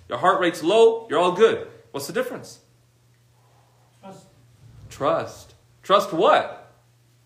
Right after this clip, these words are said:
Speaker 1: You trust the person. There's uncertainty.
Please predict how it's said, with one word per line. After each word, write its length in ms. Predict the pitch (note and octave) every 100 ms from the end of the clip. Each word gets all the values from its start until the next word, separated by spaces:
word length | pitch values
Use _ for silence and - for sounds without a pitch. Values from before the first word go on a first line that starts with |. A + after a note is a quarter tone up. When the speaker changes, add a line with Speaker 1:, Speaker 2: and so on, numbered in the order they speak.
| _ _ _ _ _ _ _ _ _ _ _ -
Speaker 1:
You 80 | -
trust 280 | - F#3 -
the 80 | A#2+
person. 440 | - A3 - - - - - - _ _ _ _ _
There's 240 | - A#3+ B3
uncertainty. 1120 | B3 C4+ - E4 F4 C#4 G#3+ G3+ E3 G2 -